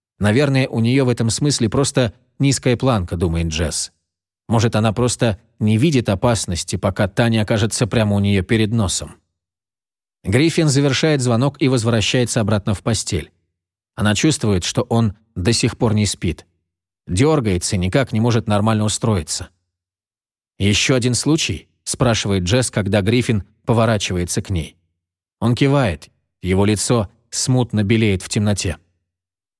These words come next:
«Значит, убийство Патрика точно укладывается в эту схему?» тихонько произносит Джесс.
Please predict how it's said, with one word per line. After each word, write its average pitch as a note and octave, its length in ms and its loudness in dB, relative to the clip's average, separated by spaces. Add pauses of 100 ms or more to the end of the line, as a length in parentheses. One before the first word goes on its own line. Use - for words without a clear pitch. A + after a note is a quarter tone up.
(260)
«Значит, A#2 460 0
убийство A2+ 520 0
Патрика A2+ 680 0 (240)
точно A#2+ 440 0
укладывается A#2 600 0
в - 20 2
эту A2+ 180 0
схему?» - 440 -2 (400)
тихонько A2 440 0
произносит G2+ 520 0
Джесс. E2 380 -4